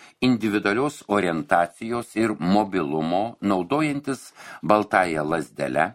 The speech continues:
susipažino su garsinėmis ir brailio rašto knygomis. Skauda. Laikraštis Šiaulių kraštas pranešė apie tai,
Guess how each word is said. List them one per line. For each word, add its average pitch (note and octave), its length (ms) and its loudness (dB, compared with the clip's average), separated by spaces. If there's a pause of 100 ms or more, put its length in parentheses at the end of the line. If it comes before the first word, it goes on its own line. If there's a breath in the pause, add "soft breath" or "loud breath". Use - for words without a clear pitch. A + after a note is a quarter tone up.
(140)
susipažino B2 840 0
su - 300 -2 (280 loud breath)
garsinėmis D3+ 1040 0
ir B2 260 0
brailio F#2 720 -2
rašto C#2+ 540 -4
knygomis. B1 720 -10 (680)
Skauda. E2 500 0 (340)
Laikraštis D#3 840 0
Šiaulių E3+ 480 0
kraštas F#2+ 720 0
pranešė B2 560 -2
apie F2+ 360 -2
tai, E2 240 -2